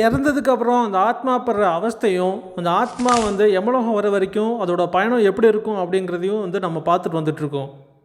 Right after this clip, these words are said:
வைவஸ்வத பட்டினத்தில் ஆரம்பிச்சு சீதாபுரம் அப்படின்ற ஒரு இடத்துக்கு வர வரைக்கும்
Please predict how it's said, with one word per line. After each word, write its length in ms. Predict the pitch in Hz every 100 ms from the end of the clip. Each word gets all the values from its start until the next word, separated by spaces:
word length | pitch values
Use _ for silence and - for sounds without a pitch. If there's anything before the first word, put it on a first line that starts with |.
| _ -
வைவஸ்வத 800 | 175 262 277 294 - 226 214 190
பட்டினத்தில் 520 | 214 214 214 214 196
ஆரம்பிச்சு 680 | 170 170 190 - - 175 226 - - - - -
சீதாபுரம் 840 | - 277 285 285 277 277 226 226 208
அப்படின்ற 340 | 175 214 208
ஒரு 200 | 202 170
இடத்துக்கு 380 | 175 214 233 208
வர 200 | 185 185
வரைக்கும் 480 | 180 151 165 180